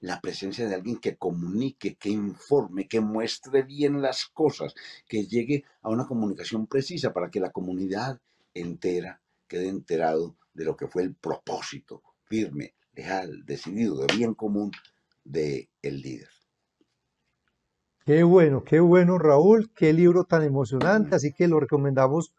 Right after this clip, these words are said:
Speaker 2: muchísimo aquí en Negocios en tu Mundo. Recuerden, El enigma del líder,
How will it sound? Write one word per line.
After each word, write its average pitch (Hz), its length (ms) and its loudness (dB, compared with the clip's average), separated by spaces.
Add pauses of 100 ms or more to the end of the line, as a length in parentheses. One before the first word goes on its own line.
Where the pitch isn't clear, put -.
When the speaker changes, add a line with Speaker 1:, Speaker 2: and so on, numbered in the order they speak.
(300)
Speaker 2:
muchísimo 139 520 0
aquí 143 300 0
en 143 120 4
Negocios 151 400 2
en 139 120 -2
tu 113 100 -4
Mundo. 185 260 0
Recuerden, 156 580 4 (360)
El 139 160 4
enigma 165 600 2
del 175 280 4
líder, 180 400 4